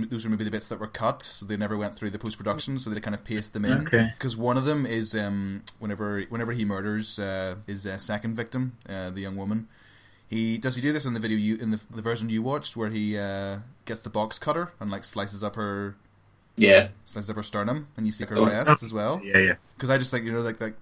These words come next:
Speaker 1: B B F C would, would definitely have tried to cut that, so it's really,
Speaker 2: Yeah.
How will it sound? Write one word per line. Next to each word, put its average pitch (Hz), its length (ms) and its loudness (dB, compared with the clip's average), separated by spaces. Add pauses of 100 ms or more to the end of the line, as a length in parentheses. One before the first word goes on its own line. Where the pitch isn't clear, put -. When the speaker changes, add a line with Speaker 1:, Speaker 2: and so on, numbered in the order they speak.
Speaker 1:
B 117 100 -2
B 107 140 0
F 107 100 -4
C 107 140 -4
would, 101 200 -6
would 101 160 -6
definitely 107 400 -2
have 104 80 -6
tried 104 160 -4
to 104 60 -10
cut - 220 -6
that, 139 260 2
so 117 100 -6
it's 104 140 -6
really, 110 140 -2
Speaker 2:
Yeah. 107 200 2